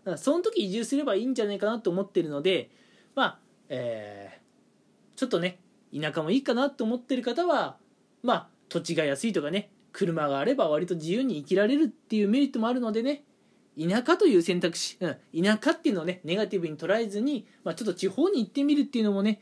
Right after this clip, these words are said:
選択肢に入れてみるのもいいかなと。うん、私自身ね、今実際ちょっと、まあ、あの、お引っ越しの、うん、ことでいろいろ調べていて、まあ、そういう気づきがあったので、今回こういうラジオを撮っています。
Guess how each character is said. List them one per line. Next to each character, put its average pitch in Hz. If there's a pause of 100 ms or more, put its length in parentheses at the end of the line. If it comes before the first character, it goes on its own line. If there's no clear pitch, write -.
(300)
選 175
択 170
肢 -
に 139
入 143
れ 147
て 160
み 156
る 151
の 147
も 143
い 139
い 131
か 143
な 175
と。 185 (600)
う 214
ん、 - (380)
私 403
自 440
身 269
ね、 180 (240)
今 220
実 156
際 196
ち 196
ょ -
っ -
と、 170
ま 135
あ、 123
あ 123
の、 117
お 151
引 208
っ - (100)
越 233
し 214
の、 185 (100)
う 185
ん、 165 (280)
こ 196
と 180
で 127 (120)
い -
ろ 175
い -
ろ 170
調 190
べ 185
て 165
い 143
て、 311 (360)
ま 302
あ、 294 (140)
そ 320
う 311
い 302
う 269
気 -
づ 339
き 427
が 277
あ 294
っ 339
た 453
の 349
で、 190 (180)
今 202
回 123
こ 170
う 180
い 190
う 175
ラ 160
ジ 143
オ 120
を -
撮 131
っ 127
て -
い 113
ま 104
す。 -